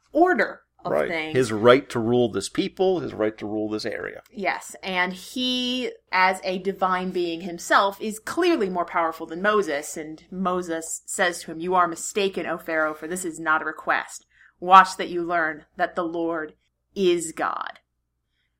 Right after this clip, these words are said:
Speaker 1: We wanted to take a little break here to do
Speaker 2: Mm.
Speaker 1: some Dorkness to Light vocabulary.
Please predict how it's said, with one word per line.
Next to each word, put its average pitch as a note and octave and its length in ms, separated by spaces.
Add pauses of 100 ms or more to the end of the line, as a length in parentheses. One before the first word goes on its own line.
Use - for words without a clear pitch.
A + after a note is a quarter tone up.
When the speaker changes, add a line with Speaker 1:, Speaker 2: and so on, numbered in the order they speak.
(160)
Speaker 1:
We E3+ 100
wanted A#3 280
to - 60
take C#4 180
a A#3 60
little A#3+ 540 (340)
break A3 320
here G3+ 640 (220)
to G#3 120
do - 280
Speaker 2:
Mm. - 40 (140)
Speaker 1:
some F#3 480 (680)
Dorkness C4 560
to G3+ 120
Light G#3+ 320
vocabulary. F3+ 960